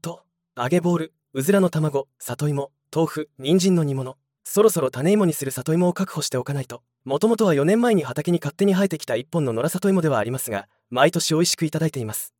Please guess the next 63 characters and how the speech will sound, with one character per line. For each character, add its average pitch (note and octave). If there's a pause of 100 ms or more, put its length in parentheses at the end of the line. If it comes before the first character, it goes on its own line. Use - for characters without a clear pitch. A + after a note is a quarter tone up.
(300)
昼 D3+
食、 - (340)
海 B2+
苔 E3
弁。 E3 (380)
ス -
ー A#3
パ G3+
ー D#3+
の A2+
海 G#2
苔 C#3
弁 D3+
四 C3
百 F3
円。 C#3+ (260)
結 -
構 G#3+
な C#3+
ボ B2
リ D3+
ュ E3+
ー -
ム F3+
だ F3
と D3+
思 B2+
っ -
た A#2+
ら F#2
揚 F2+
げ B2
底。 C#3 (280)
か G3+
と G3
思 D#3
っ -
た -
ら A#2
隠 C#3+
れ G#3+
た D#3+
パ D3
ス -
タ C#3
が A2
山 A2+
盛 F#3
り F3+
で F#3+
結 A3
構 G3+
な C3
ボ G#2+
リ B2
ュ -
ー C3+
ム C#3
だ C3+
っ -
た。 - (580)
夕 C3
食、 -